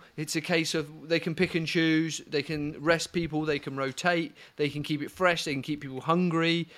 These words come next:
When we're seeing the likes of Austin are picking up injuries and it's the same people playing week in, week out, uh, and they may be limping into, uh, the playoffs, San Diego are gonna be bouncing in.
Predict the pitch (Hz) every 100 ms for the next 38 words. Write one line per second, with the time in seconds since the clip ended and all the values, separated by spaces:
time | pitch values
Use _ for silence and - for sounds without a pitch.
0 | - - 151 165 156 156 - _ 156 160
1 | - 190 180 170 170 135 156 190 190 -
2 | 127 143 160 156 _ _ - 143 - 180
3 | 170 151 185 190 160 139 139 135 123 139
4 | 180 170 165 165 151 143 160 147 143 147
5 | 147 151 139 143 - 165 127 143 - -
6 | - - 147 147 143 143 151 170 165 156
7 | 156 151 180 180 165 156 165 180 170 -
8 | 143 131 - 131 123 117 - - - 127
9 | - 131 117 143 - - - - - 175
10 | 170 160 165 165 151 139 139 135 151 170
11 | 170 - 127 92